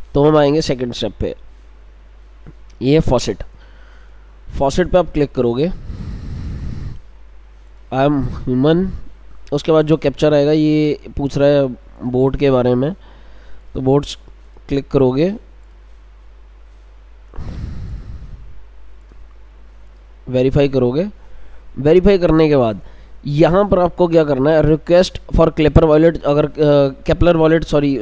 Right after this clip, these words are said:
लोग यूज़ कर लें तो Keplr wallet पे कर लेना, मैं MetaMask पे कर रहा हूँ, Emoz। यहाँ पे हमें क्या करना पड़ेगा, जैसे ही आप यहाँ पे आओगे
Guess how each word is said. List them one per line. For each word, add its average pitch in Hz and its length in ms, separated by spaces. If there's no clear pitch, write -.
लोग 135 300
यूज़ 139 200
कर 135 140
लें 139 120
तो 139 80
Keplr 131 300
wallet 151 220
पे 165 80
कर 151 120
लेना, 160 340
मैं 139 280
MetaMask 135 400
पे 151 100
कर 143 120
रहा 143 160
हूँ, 170 80
Emoz। 147 480
यहाँ 165 180
पे 190 120
हमें 180 200
क्या 165 100
करना 143 260
पड़ेगा, 131 360
जैसे 135 280
ही 170 60
आप 165 100
यहाँ 151 180
पे 151 100
आओगे 151 280